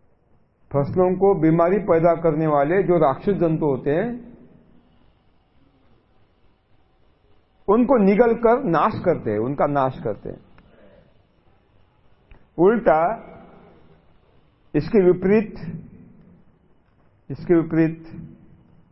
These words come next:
भूमि में जो उपयुक्त जीवाणु होते हैं,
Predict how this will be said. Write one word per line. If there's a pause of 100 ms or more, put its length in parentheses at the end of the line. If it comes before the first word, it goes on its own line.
(1040)
भूमि
में
जो
उपयुक्त
जीवाणु
होते
हैं,